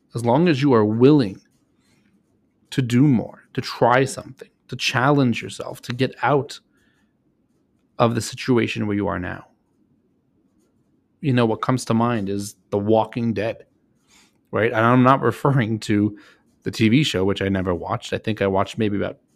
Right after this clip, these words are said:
five minutes of one episode. Sue me. But really what I'm talking about is those people who, they,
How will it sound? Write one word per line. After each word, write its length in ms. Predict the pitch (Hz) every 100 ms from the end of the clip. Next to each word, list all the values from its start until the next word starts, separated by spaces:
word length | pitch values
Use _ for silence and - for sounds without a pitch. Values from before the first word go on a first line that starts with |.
| _
five 320 | _ 104 101 101
minutes 260 | 101 104
of 80 | 95
one 180 | 95 104
episode. 480 | 104 123 - 123 135 _ - - - _ _ _ _ _ _ _ _ _ _
Sue 300 | - - 147
me. 240 | 101 90 101 _ _ _ _ _ _ _ _ - _ _ _ _
But 240 | 139 127 143
really 240 | 135 185
what 160 | 165 120
I'm 100 | 110
talking 200 | 110 104
about 160 | 107
is 100 | 107
those 160 | 107 104
people 300 | 120 117 117
who, 260 | 107 104 - -
they, 260 | - 110 -